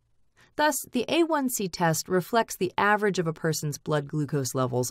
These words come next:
over the past three months. The A one C test result is reported as a percentage. The higher the percentage, the higher a person's blood glucose levels have been.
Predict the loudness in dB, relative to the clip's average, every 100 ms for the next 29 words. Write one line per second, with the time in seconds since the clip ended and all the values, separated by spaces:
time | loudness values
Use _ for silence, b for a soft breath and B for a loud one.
0 | 0 2 2 -2 2 2 0 -4 -4 -4
1 | -6 -10 -14 -16 _ _ _ _ _ _
2 | B B B B -4 -2 2 2 2 0
3 | -2 -2 -2 -4 -2 0 2 0 -2 0
4 | 2 2 -2 0 -2 0 -2 -4 -6 -6
5 | -4 -4 -4 -6 -8 -14 -16 _ _ b
6 | b b -6 -2 2 2 0 -4 -6 -2
7 | 0 0 -2 -4 -12 B B -6 -2 2
8 | 4 4 2 0 -2 -2 -4 0 0 2
9 | 0 0 -2 -2 -2 -2 -2 -4 -4 -2
10 | -2 -4